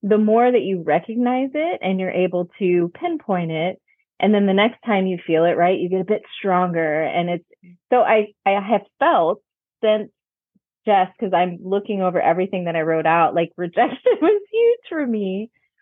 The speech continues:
because I was realizing that every time I got rejected, either by something that I wrote or something someone said,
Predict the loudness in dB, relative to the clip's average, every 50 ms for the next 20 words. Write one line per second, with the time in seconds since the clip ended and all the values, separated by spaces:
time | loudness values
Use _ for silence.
0 | _ _ -6 -4 -2 -2 0 2 2 2 0 0 -4 -4 -6 -4 -2 0 2 2
1 | 2 2 2 2 2 2 2 0 -2 -2 -2 -2 -2 -2 -2 -6 -6 -6 -6 -4
2 | -2 0 0 2 0 0 2 2 2 2 2 2 0 -2 -4 -4 -4 -6 -6 -6
3 | -6 -6 _ -2 -2 -2 -2 -2 -4 -2 0 0 2 2 0 2 2 2 2 4
4 | 4 2 2 0 -2 -4 -6 -6 -2 -2 -2 -2 -2 -2 -4 -2 -2 -4 -2 0
5 | 0 2 4 4 4 2 0 _ _ -20 -20 -20 _ _ -6 -4 -4 -2 0 -2
6 | -2 -2 -2 -4 -4 -4 -4 -6 -6 -6 -6 -6 -6 -6 -6 -2 0 2 2 2
7 | 2 2 2 0